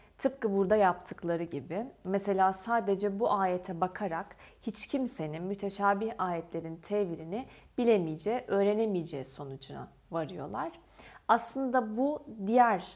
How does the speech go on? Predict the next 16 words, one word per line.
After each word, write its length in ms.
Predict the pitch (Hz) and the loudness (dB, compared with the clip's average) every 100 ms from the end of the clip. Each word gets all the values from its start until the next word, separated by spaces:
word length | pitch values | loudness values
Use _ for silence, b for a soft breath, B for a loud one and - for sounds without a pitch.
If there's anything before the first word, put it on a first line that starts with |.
| - _ | -20 _
ayetlere 680 | 180 185 180 175 175 180 262 | 0 2 0 -2 -4 -2 -2
göz 260 | 233 190 185 | -2 0 4
atmamaktan 1000 | 247 247 165 147 135 - - - 165 156 | 4 4 -8 -8 -10 -14 -20 -8 -6 -6
kaynaklanan 840 | - 170 160 151 - 151 143 139 | -6 -6 -4 -8 -8 -10 -10 -12
bir 60 | 175 | -14
sonuç. 520 | - - - - - _ B B B B B B B - | -12 -12 -14 -16 -18 _ B B B B B B B 2
O 100 | 285 | 6
zaman 280 | 254 254 | 6 2
şunu 300 | 330 - 240 | -2 -6 -6
sormak 560 | 254 165 160 147 143 - | -6 -4 -4 -6 -12 -10
lazım. 440 | 151 147 170 269 320 - B B | -8 -6 -8 -8 -10 -14 B B
Müteşabih 540 | 196 202 226 247 240 254 | -8 -4 4 4 6 4
ayetlerin 440 | 226 220 208 208 | 2 0 0 -2
tevilini 600 | 202 208 208 208 220 220 | -2 0 0 0 -2 -4
kimse 500 | - 220 220 202 180 | -4 -6 -2 -4 -2
bilemiyorsa 840 | 185 190 233 175 135 - - 240 | 2 4 4 0 -8 -12 -8 -8